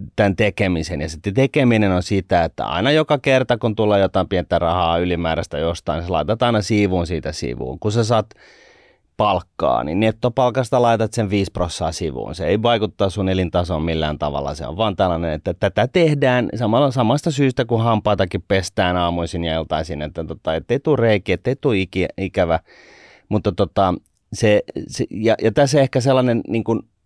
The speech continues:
varsinainen, niin kuin, öö, tää, tää, niin kuin, kikkeri on se, että se, sä et tee tällaista pitkäjänteistä sääst-, kustannustehokasta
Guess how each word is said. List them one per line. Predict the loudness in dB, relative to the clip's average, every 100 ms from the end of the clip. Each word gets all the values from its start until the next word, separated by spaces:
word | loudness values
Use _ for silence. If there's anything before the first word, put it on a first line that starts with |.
| -18 -2
varsinainen, | 2 2 2 2 2 2 0
niin | 0
kuin, | 0 -2 -2 -12 _ 0
öö, | 0 0 -2 -2 -4 -6 -10 0
tää, | 2 2 0 -2
tää, | 0 2 2 0 -6 -10
niin | -8
kuin, | -8 0
kikkeri | 0 0 0 2 2
on | 0
se, | 0 0 2
että | 0 -2 -4
se, | -2 -4
sä | -2 -2 2
et | 2 2 0
tee | 2 4
tällaista | 2 0
pitkäjänteistä | 0 -2 0 0 0 0 -4 -4 0
sääst-, | 0 0 -4 -2
kustannustehokasta | -2 0 0 0 -2 -6 -4 -6 -4 -6